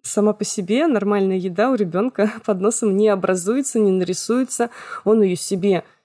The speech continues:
не купит, если у него нету знаний о том, что нужно выбирать, если родители ему не рассказали об этом, если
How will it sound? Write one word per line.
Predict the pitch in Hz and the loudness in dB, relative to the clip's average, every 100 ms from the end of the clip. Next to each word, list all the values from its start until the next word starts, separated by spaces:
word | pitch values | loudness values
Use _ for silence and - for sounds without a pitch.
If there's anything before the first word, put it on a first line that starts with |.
| _ - | _ 0
не | 202 | 2
купит, | 190 277 269 285 269 | 2 -4 -2 -4 -2
если | 262 - | -2 2
у | 247 | 2
него | 247 226 | 4 4
нету | 233 233 220 214 | 2 2 0 -2
знаний | 180 208 208 208 190 196 _ - | 2 2 4 2 2 -2 _ -8
о | 190 | -6
том, | - 196 190 | 0 0 0
что | - 196 202 | -2 2 4
нужно | 202 190 175 170 | 4 2 -2 -2
выбирать, | 175 175 180 160 165 - _ _ - | -2 0 0 0 -4 -16 _ _ -6
если | 180 190 | -4 -2
родители | 190 185 233 202 180 | -2 -2 -2 0 0
ему | 180 | 0
не | 175 214 | 0 0
рассказали | 226 - 196 165 170 160 | -2 -2 -2 0 0 -2
об | 160 | -2
этом, | 160 - 165 | -4 -4 -6
если | 170 - 175 | -4 -4 -6